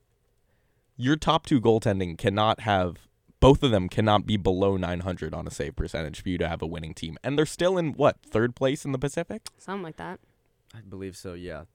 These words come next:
Speaker 3: Uh, Cal Peterson, tough look. That game was just incredible. I think
Speaker 1: Mm.
Speaker 3: there was four or five guys that had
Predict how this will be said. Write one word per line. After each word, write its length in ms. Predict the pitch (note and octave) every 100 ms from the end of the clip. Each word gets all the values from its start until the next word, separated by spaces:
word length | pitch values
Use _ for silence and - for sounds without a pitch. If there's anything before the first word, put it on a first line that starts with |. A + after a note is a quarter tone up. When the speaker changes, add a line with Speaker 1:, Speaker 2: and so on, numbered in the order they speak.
| -
Speaker 3:
Uh, 220 | F#2 F2 E2+ _ _ _ _ _
Cal 200 | A#2+ G#2
Peterson, 560 | G#2+ F#2+ F2+ F2+ E2 D2+ _
tough 220 | G#2+ E2+ _
look. 220 | D#2 D2 -
That 220 | F#2+ F#2+ - -
game 220 | D#2 D2+
was 100 | C#2
just 300 | D2+ C2 - _ _ _
incredible. 520 | F2 - - D#2 D2 C#2
I 60 |
think 160 | - F2
Speaker 1:
Mm. 20 |
Speaker 3:
there 80 | G2
was 120 | E2
four 240 | - F#2+ G2
or 40 |
five 300 | - F2+ F2
guys 300 | E2 E2+ E2
that 100 | F2
had 220 | F2 D#2